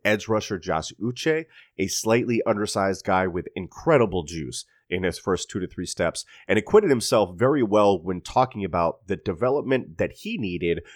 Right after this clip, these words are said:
when he was at the Senior Bowl. He knows what he has to figure out and develop, and that process has started for him.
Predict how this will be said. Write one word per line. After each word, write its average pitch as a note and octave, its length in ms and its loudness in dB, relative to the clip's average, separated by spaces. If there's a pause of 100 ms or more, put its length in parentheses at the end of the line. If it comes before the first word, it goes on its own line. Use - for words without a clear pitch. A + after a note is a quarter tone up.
(160)
when G2 120 -2
he G2+ 80 0
was A2 160 2
at G2+ 120 0
the F#2+ 80 -8
Senior G#2+ 320 -4
Bowl. D#2+ 380 -2 (200)
He A2 160 -4
knows B2+ 320 4
what C#3+ 100 -4
he C3 80 -4
has A2+ 300 0
to B2+ 100 -8
figure G2+ 400 -2
out E2+ 260 2
and E2+ 140 -6
develop, D2+ 460 -4 (200)
and F2 120 -6
that F#2 160 0
process G#2+ 480 0
has - 220 -6
started A#2+ 360 -2
for D3 160 -2
him. D#3 220 -2